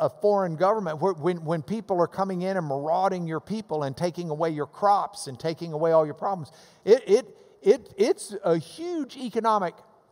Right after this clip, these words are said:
aspect to the country. And so during this time, there was great fruit in a forty-year reign. Scott Callahan's not here this week, or I'd just have him come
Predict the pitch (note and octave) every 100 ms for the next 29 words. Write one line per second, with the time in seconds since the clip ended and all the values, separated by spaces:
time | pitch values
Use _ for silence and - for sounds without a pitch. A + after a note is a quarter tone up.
0 | - C4 C#4+ - - F3 C#3+ - E3 -
1 | F3 D#3+ A#3 C#4+ - D#3 - - - G3
2 | G#3+ E3 F#3 D#4 C4 A3+ G#3 - C#4+ D#4+
3 | A3+ F#3+ E3 _ _ _ _ - A#3 C#4
4 | A3+ D3 G3 B3 C#4+ - - D4+ F4 B3+
5 | - - G#3 G3 E3+ - C4 A#3+ C4 A3+
6 | A#3+ A3+ A#3+ D4+ A#3 C#3+ G#2 - _ _
7 | _ _ _ _ _ _ _ _ _ _
8 | _ _ _ _ _ _ _ - D#3+ -
9 | D#3 C#3 C#3 C3 D3 C3 A#2+ _ _ C3+
10 | G#3 G#3 D#3+ - C#3+ D3 C#3+ C3 B2+ C3+
11 | - C3 B2+ B2+ C3+ B2